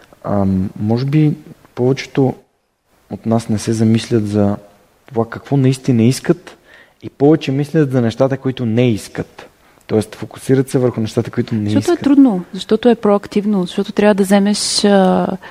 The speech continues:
Speaker 2: ситуацията си, си, живота си такъв какъвто е, да го анализираш, да разбереш къде си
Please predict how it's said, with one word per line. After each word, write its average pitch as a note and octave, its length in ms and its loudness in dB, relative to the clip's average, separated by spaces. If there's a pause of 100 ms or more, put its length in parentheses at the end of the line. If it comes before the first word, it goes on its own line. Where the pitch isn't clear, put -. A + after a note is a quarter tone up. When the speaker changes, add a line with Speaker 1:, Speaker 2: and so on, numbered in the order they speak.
(1900)
Speaker 2:
ситуацията - 640 -4
си, - 160 -10
си, G#3+ 320 2
живота F#3 380 2
си - 140 0
такъв - 280 -2
какъвто G3 420 -2
е, F#3 160 4
да G#3 100 0
го G3 100 -2
анализираш, F#3 560 0
да G3 120 -2
разбереш F#3 320 0
къде F#3 260 0
си G3+ 500 0